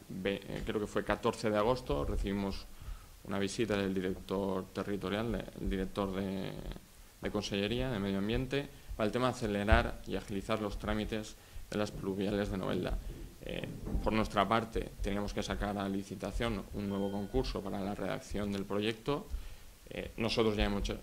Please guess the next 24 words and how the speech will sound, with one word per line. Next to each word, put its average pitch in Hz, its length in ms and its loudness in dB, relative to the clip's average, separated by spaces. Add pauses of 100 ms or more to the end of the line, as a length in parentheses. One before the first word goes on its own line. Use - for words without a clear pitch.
ya 107 140 2
hemos 107 180 2
hecho 98 220 -2
esta 92 200 -2
parte. 131 480 4
Esto, 101 600 0
la 98 60 0
aprobación, 101 680 2 (420)
lo 98 120 -2
que 104 80 0
dice 98 300 0
es 101 60 -2
eso, 135 220 0
se 113 80 -2
ha 98 40 0
aprobado 98 680 2 (680)
un 110 200 4
proyecto 127 640 4
en 113 60 -2
el 87 220 -4
cual 98 200 4
se 98 120 0
han 98 80 2
presentado 98 680 0